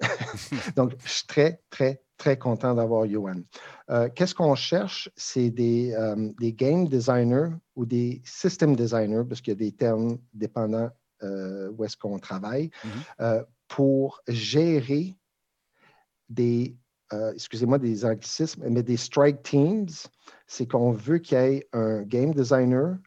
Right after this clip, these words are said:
Speaker 1: un ou deux level designers, puis des gameplay programmers qui vont travailler ensemble, comme une petite équipe, d'ici jusqu'à pratiquement la fin de, de, du, du projet, puis spécifiquement sur un feature de gameplay. Euh,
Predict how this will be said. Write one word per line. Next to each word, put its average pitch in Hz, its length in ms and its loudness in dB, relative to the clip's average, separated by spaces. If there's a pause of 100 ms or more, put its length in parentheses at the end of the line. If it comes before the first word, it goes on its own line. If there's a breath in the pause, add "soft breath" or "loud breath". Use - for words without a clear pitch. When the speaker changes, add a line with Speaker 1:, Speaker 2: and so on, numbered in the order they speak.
(440)
Speaker 1:
un 185 320 4
ou 123 140 -2
deux 135 260 2
level 123 280 2
designers, 117 640 0 (400)
puis 120 100 -14
des 113 140 0
gameplay 151 480 4
programmers 120 720 2
qui - 100 -4
vont 113 160 -2
travailler 135 320 2
ensemble, 110 580 -2 (520)
comme 123 160 2
une 113 140 0
petite - 380 -2
équipe, 143 280 -2 (920 soft breath)
d'ici 175 420 -2
jusqu'à 139 340 0
pratiquement 143 420 2
la 120 100 4
fin 123 180 2
de, 107 260 -2
de, 107 340 -2
du, 104 240 -8
du 107 160 -10
projet, 123 540 -2 (200)
puis 104 120 -8
spécifiquement 156 840 0
sur 135 520 -2
un 127 140 2
feature 131 580 -2
de 113 100 -2
gameplay. 104 500 -4 (840 loud breath)
Euh, 104 280 -4